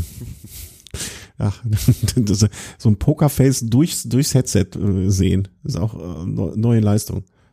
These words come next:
Neu-, neuer Sport entwickelt worden. Aber dass Toni Ma-, dass To-, Peter Sagan eine siebenundsechziger Quote hat, äh, hatte ich für ein bisschen, naja. Ähm, das ist die erste Etappe, bevor wir uns jetzt hier noch schuldig machen, Leute in den Wettruin zu treiben.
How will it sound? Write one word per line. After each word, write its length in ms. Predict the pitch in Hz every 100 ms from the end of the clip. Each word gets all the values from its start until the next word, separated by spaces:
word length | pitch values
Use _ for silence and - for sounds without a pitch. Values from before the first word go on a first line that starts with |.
| _
Neu-, 180 | - 104
neuer 240 | 92 107 113
Sport 300 | - 107 -
entwickelt 380 | 92 117 90 85
worden. 240 | 85 90 - - - - -
Aber 120 | 98
dass 160 | 113
Toni 260 | - 139 143
Ma-, 220 | 120 113
dass 400 | 120 131 - - -
To-, 160 | - 92 104 -
Peter 260 | - 147
Sagan 360 | 98 104 143 147
eine 60 | 107
siebenundsechziger 640 | 104 139 117 139 - 98
Quote 320 | - 98 117
hat, 220 | 117 - - -
äh, 60 | -
hatte 260 | - -
ich 140 | - -
für 80 |
ein 60 | -
bisschen, 260 | - 98 -
naja. 200 | - 104 - - - 85 - - - - _ _ - 127
Ähm, 140 | 139 -
das 140 | 170
ist 120 | 180 185
die 40 |
erste 200 | 180 180
Etappe, 300 | 135 107 92 - -
bevor 260 | - 95 110
wir 60 | 104
uns 140 | 107
jetzt 160 | 107 -
hier 260 | 98 98 95 78 92 73
noch 320 | 85 98 - _ 90 87 90
schuldig 320 | - 104 -
machen, 220 | 95 95
Leute 240 | 92 104 92
in 220 | 92 82
den 300 | - 85 98
Wettruin 840 | 107 - - - 107 92 90 90 95
zu 100 | -
treiben. 380 | - 87 -